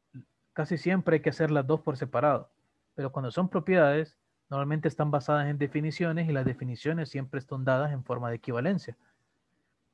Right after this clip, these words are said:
Así que cuando se trata de propiedades, casi siempre se puede hacer esto de sí y solo sí, sí y solo sí, sí y solo sí. Porque se cumplen siempre, no hay ninguna restricción.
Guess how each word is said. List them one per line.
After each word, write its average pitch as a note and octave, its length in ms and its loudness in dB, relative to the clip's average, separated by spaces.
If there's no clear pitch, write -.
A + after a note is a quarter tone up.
Así B2+ 240 -10
que A#2+ 600 -4
cuando C#3 200 -8
se - 100 -16
trata C3+ 260 2
de D#3+ 100 4
propiedades, C#3+ 760 2
casi C#3+ 240 -2
siempre E3 460 0
se C#3 120 -6
puede C#3 240 -4
hacer C#3+ 240 -2
esto C#3 320 -2
de B2 200 -2
sí B2+ 220 -8
y B2 60 -8
solo B2 260 -6
sí, E3 240 -6
sí A#2+ 240 -10
y A2+ 40 -12
solo A#2+ 240 -8
sí, D#3+ 240 -8
sí A#2+ 140 -14
y A#2+ 80 -10
solo - 240 -14
sí. - 160 -20
Porque D#3 240 -4
se D#3+ 120 -4
cumplen D3 340 -2
siempre, F3 320 0
no C3+ 100 -4
hay C#3+ 60 -2
ninguna D3 300 -2
restricción. C#3 580 -4